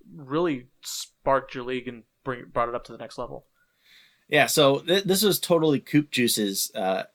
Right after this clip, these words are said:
Speaker 2: um, imagination. He brought it over from one of his old gaming groups. Um, it was a totally, uh, hashtag, um, fake facts kind of a thing. He would,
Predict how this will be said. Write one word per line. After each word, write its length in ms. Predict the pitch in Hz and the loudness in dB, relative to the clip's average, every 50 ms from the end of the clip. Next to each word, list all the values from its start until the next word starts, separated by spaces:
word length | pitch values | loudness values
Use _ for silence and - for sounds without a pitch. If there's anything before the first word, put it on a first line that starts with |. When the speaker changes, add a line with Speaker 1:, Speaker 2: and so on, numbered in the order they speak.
| - | -12
Speaker 2:
um, 380 | - 107 98 95 92 92 92 - _ - | -10 -10 -10 -10 -12 -18 -20 -20 _ -6
imagination. 800 | 110 107 113 113 113 98 101 107 104 101 104 101 - - 101 98 | -2 0 2 4 2 2 2 -2 -2 -2 0 -2 -2 -2 -2 -2
He 100 | 107 113 | -2 -2
brought 260 | - - 120 117 117 | 0 2 4 4 4
it 60 | 113 113 | 6 6
over 300 | 113 113 107 107 107 104 | 4 4 4 0 -2 -4
from 360 | - - 117 107 101 101 101 | -4 -4 -2 -2 -2 -2 -2
one 120 | 104 107 | -2 -4
of 100 | 107 101 | -4 -4
his 120 | 104 98 - | -4 -2 0
old 240 | 101 101 104 98 | 0 0 0 0
gaming 300 | - 113 104 98 98 98 | -2 -4 -4 -4 -4 -6
groups. 520 | 92 98 98 98 98 98 - - - - - _ _ _ _ _ _ - | -6 -4 -2 -2 -2 -2 -4 -6 -8 -8 -8 _ _ _ _ _ _ -4
Um, 360 | 107 107 104 101 101 98 98 - | 0 2 4 4 2 0 0 0
it 80 | 117 110 | 0 0
was 140 | 113 113 | 2 2
a 80 | 117 104 | 0 -2
totally, 800 | - - - 170 175 175 175 170 156 139 139 131 123 120 120 123 _ _ _ _ _ _ _ - | -2 0 2 4 4 6 6 6 6 6 4 2 0 -2 -6 -10 _ _ _ _ _ _ _ -8
uh, 300 | - 120 120 117 113 113 - - _ _ _ _ _ _ _ - | -6 -4 -2 -2 -2 -4 -4 -8 _ _ _ _ _ _ _ -6
hashtag, 640 | - - 135 135 135 - 156 127 117 117 117 110 101 - _ _ _ _ _ - | 0 2 2 2 2 4 4 6 6 6 4 4 0 -4 _ _ _ _ _ -8
um, 580 | - 110 107 101 101 98 95 95 95 98 - - _ - _ _ _ _ _ _ _ - - | -4 0 2 2 4 4 2 0 -2 -6 -10 -14 _ -20 _ _ _ _ _ _ _ -4 2
fake 200 | 143 135 135 - | 2 2 4 4
facts 400 | - 120 104 101 104 - - - | 4 4 4 4 4 0 -4 -6
kind 240 | - - 113 107 107 | -2 0 2 2 2
of 60 | 98 | 2
a 60 | 92 | -2
thing. 440 | - - - 131 117 107 104 104 101 | -4 -2 0 2 2 4 2 2 0
He 100 | 107 127 | 2 4
would, 260 | 127 127 123 113 - | 4 4 4 2 0